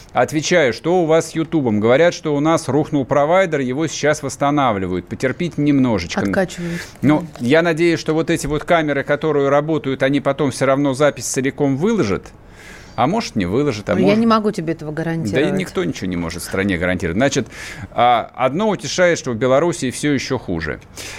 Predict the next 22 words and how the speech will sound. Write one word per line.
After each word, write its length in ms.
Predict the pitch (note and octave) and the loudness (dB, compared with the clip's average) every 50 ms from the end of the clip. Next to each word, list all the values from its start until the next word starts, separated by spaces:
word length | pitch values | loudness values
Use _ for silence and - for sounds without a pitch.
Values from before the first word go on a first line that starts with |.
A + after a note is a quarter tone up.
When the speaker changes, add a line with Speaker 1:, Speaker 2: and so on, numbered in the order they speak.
| - - - | -12 -8 -4
Speaker 1:
Да, 280 | B2 C3 D#3+ D#3+ D3 | 2 4 4 4 4
и, 80 | C#3+ D3 | 2 -2
кстати, 680 | - - - - G3+ G3 F3+ F3+ - C#3 B2 A2 - - - | -4 -8 -2 2 4 4 4 2 0 -2 0 0 -2 -2 -2
а, 560 | B2+ C3 C3+ C3+ C3+ C3 C3 C3 C3 C3 B2+ | 0 2 2 4 4 4 4 6 4 4 2
все, 320 | - - - E3+ F3+ F3+ E3 | 0 -4 -4 -2 0 0 0
кто 220 | - - F3 D#3+ | -2 -2 -4 -2
вот 180 | D#3 D#3+ D3 - | 0 -2 0 2
нам 220 | E3 E3 D#3+ D3+ | 2 2 2 2
тут 160 | D#3 D3+ - | 0 -2 -2
накидывают, 800 | D#3 D#3 D#3 D3+ D#3 F3+ E3+ D3 D#3 C#3 C#3+ D3 D3 C#3 C#3 - - C#3 | 0 0 0 0 -2 -4 -2 -2 0 0 2 2 2 2 0 0 2 4
а, 240 | C#3 C#3 C3+ C3 B2+ | 6 6 6 6 4
фуражку, 540 | - - D3+ D#3+ D#3+ D#3+ D3+ C#3 - - - | 2 -2 0 2 4 4 4 2 0 -6 -14
что 200 | - - C#3+ C#3+ | -6 -4 -2 -2
мы 480 | D3 D3 D3 C#3+ C#3 C#3 C3+ C3+ C3 B2 | 0 0 0 2 2 2 2 2 0 2
проклятые 600 | C#3 C#3+ C#3+ C#3+ D3 D3+ D3 C3+ - C3+ C3+ C3 | 2 0 0 2 2 2 2 2 2 2 0 0
путиноиды 920 | C3 C3 - - C#3+ D3+ E3+ F#3 G3 F#3 E3+ D3+ C3 C3+ C3 B2 A#2+ A2+ G#2+ | -2 -6 -4 -2 0 0 2 2 2 2 2 2 2 2 4 4 4 4 2
и 380 | - G2+ A#2+ B2+ B2+ B2+ B2+ | 0 -2 -2 0 2 2 4
работаем 600 | B2+ B2+ C3 C3+ C3+ C#3 D3+ C#3 - C3 B2 B2 B2 | 4 4 4 4 2 2 0 -2 0 0 0 0 0
на 100 | A#2+ A#2 | -2 -2
всевозможные 680 | - - A#2+ A#2+ B2+ B2 C#3 C#3 C3 A2+ A#2+ B2 A#2+ A#2+ | -4 -2 0 0 2 2 2 0 0 0 0 0 0 0
авторитарные 680 | A2+ - B2+ B2 B2 A#2 C#3 C3 A#2 A2+ A#2+ A#2+ A#2+ | 0 -2 -4 -4 0 2 2 2 2 2 0 -2 -2
режимы 500 | B2 C#3+ C3+ C#3 F#3 A3 G#3 E3+ C#3+ - | -2 -2 -2 -2 -2 0 0 0 0 -2